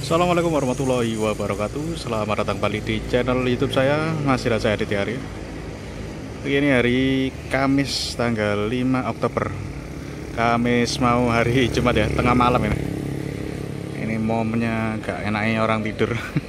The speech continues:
<laughs> Jadi dari Surabaya ini ada momen K A seratus sembilan belas Wijaya Kusuma. Hari ini bawa dua kereta panoramik ya. Jadi yang sebelumnya kemarin saya sudah nyegat K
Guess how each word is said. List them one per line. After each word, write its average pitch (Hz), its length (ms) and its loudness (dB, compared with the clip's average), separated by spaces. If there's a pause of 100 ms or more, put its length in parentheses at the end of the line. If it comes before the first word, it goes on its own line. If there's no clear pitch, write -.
(200)
<laughs> - 640 -10
Jadi 127 160 2
dari 135 220 6 (100)
Surabaya 147 560 4
ini 147 80 4
ada 120 300 4 (840)
momen 135 320 4
K - 80 4
A 117 240 6
seratus 139 640 2
sembilan 147 320 4
belas 147 480 0 (480)
Wijaya 117 480 4
Kusuma. 123 640 4
Hari 117 160 4
ini 127 160 6
bawa 117 480 6 (480)
dua 156 320 6
kereta 147 320 4
panoramik 139 560 4
ya. 104 80 -2 (540)
Jadi 147 160 2
yang 147 80 4
sebelumnya 147 560 4
kemarin 151 320 4
saya 143 320 6
sudah 117 240 2
nyegat 117 240 4
K - 80 -2